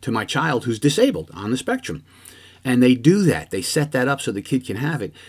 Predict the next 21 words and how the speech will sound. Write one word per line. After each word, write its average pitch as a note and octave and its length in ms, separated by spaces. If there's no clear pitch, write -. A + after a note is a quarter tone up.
And A2+ 280
what A#2 120
she B2+ 140
was A2+ 160
saying D#3+ 340
was G#2 120
that, G#2+ 200
unfortunately, A2+ 800
because G#2 320
there A2 140
are - 20
lots B2+ 340
and A#2+ 140
lots B2+ 220
of F#2 120
benefits C#3 460
you A2 80
get G#2+ 160
from G#2+ 160
the F#2 80
state - 580